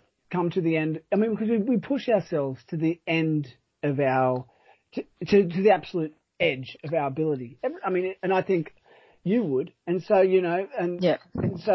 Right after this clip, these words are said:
Speaker 2: Oh, I always
Speaker 1: you
Speaker 2: get sick
Speaker 1: become
Speaker 2: after a race that I've really
Speaker 1: Yeah.
Speaker 2: pushed myself in. Always.
Speaker 1: So if you become, you'll become more susceptible. And th-, and people,
Speaker 2: Yeah.
Speaker 1: you know, people
Speaker 2: I
Speaker 1: who
Speaker 2: hadn't
Speaker 1: come
Speaker 2: even thought of that, but that's such a good point.
Speaker 1: Yeah. You'd be susceptible. I always get a cold or a flu or something
Speaker 2: Yeah.
Speaker 1: like that. Yeah. And so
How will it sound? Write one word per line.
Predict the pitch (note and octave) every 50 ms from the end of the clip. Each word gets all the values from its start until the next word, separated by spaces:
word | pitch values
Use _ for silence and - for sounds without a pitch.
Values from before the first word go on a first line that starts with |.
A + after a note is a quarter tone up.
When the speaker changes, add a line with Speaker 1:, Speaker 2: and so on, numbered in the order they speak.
| F3
Speaker 2:
Oh, | B3+ B3+ C4 -
I | D4+ D#4+ D#4
always | C4+ C4 B3+ C4 C4+ B3+
Speaker 1:
you | B3 A3+
Speaker 2:
get | B3 A3+
sick | F3+ -
Speaker 1:
become | A#3+ - G#3+
Speaker 2:
after | G#3+ G3+ G3+ - G#3
a | G3
race | F#3 G3 G3 G3+ F#3+ -
that | - F#3+
I've | F#3 F3
really | A3 D#4+ F#4
Speaker 1:
Yeah. | E4 - -
Speaker 2:
pushed | B2+ E3+ - -
myself | F3 E3 - - D#3+ D#3 -
in. | D#3 C3+ - _ _
Always. | A#3+ G#3+ F3 C3 - -
Speaker 1:
So | _ C4
if | B3 - -
you | F4 D4
become, | C4 G#3 A3 B3 A#3 A3 A#3+ C#4
you'll | A#3 A#3
become | B3 G#3 A#3+ A#3+ A3 F#3
more | F3+ F3 F3
susceptible. | F3 - - - F3 - - - F#3 D#3+ B2+ -
And | E3 F3+
th-, | G3+ C4+ -
and | C4 G3+ F#3+ -
people, | G#3+ A#3+ A3 A3+ G#3 G3+
Speaker 2:
Yeah. | G3+ E3+ - -
Speaker 1:
you | - D#3+
know, | D3 D3+ F3+ A3+ - - - - - -
people | A#3+ A#3
Speaker 2:
I | G#3+
Speaker 1:
who | F3
Speaker 2:
hadn't | A3+ C4
Speaker 1:
come | C#4 C4+
Speaker 2:
even | B3+ G#3+ G#3 F3+
thought | - A#3 G#3 G#3
of | G#3 F3+
that, | A3+ G3 F#3 -
but | G3 -
that's | - G#3 G3+ - - -
such | A3+ G3+ - - - -
a |
good | G3+ F#3 F#3 F3+ - _ _ _
point. | _ E3+ D3+ C3+ - - - - - - _ _ _ _ _
Speaker 1:
Yeah. | F3+ E3+ E3 D#3 D3+ C#3+ C#3+ D#3+ C#3 - _ _ _
You'd | F#3+ F3
be | G#3+ G3
susceptible. | - - F#3+ - - F3+ E3 - - A3
I | A#3+ A3+
always | A3 A3+ G#3+ E3
get | - G3+ E3+
a | E3
cold | - - D#3 D3+ D3+ D3+ D3+ D3+
or | D3+ C#3+ C#3+
a | C#3
flu | - - D#3 D3 C#3 C#3 C#3+ C#3 - -
or | - C#3 C3
something | - - D3 C3+ C#3+ C#3 C#3
Speaker 2:
Yeah. | C3+ C3+
Speaker 1:
like | C3 C3
that. | - B2+ A#2+ - - -
Yeah. | C3+ B2+ C3 - - - - - - -
And | G3+ F#3+ E3+
so | - G#3 F3+ F3 F3